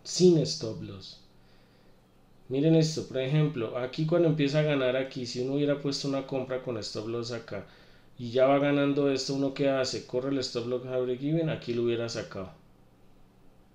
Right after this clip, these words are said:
¿Ven? Y qué pereza, salió. Y mire todo el movimiento que se perdió.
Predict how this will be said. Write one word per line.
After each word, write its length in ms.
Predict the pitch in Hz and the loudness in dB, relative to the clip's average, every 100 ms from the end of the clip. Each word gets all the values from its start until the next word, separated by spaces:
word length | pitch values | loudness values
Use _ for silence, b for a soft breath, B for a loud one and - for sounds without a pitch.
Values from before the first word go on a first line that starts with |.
| - | -12
¿Ven? 300 | 113 135 - - - - _ - - - - - - _ _ - - - | -2 -2 -2 -8 -20 -20 _ -20 -20 -20 -20 -20 -20 _ _ -20 -20 -12
Y 120 | 113 | -4
qué 160 | 123 | -4
pereza, 460 | - 123 120 117 - - - | 0 0 0 -2 -8 -16 -16
salió. 460 | - 117 123 139 139 - - - - - - - | -6 -2 0 0 -2 -12 -20 -20 -20 -20 -20 -10
Y 120 | 123 | -6
mire 240 | 127 131 127 | -2 -2 0
todo 160 | 135 | 0
el 60 | 127 | 0
movimiento 420 | 127 117 110 113 | -2 -4 -6 -8
que 100 | 123 | -8
se 160 | - 104 | -8 -8
perdió. 420 | 104 98 101 | -8 -10 -10